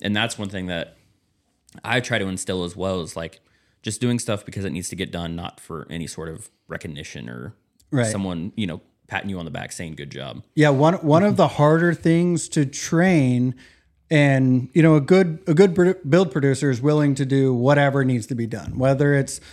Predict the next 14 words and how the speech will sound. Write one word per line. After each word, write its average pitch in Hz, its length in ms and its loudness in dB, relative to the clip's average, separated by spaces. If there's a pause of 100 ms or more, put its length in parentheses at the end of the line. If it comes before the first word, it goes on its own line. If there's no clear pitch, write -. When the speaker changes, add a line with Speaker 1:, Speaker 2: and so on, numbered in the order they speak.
(340)
Speaker 2:
build 160 320 6
a 156 40 2
custom 170 380 0
table 160 580 -2
or 139 460 2
whatever. 151 400 0 (380)
And 151 580 4 (160)
you 160 160 4
have 175 120 4
to 160 100 4
build 196 420 4
that 147 240 2
custom 127 400 -2
table 127 600 -4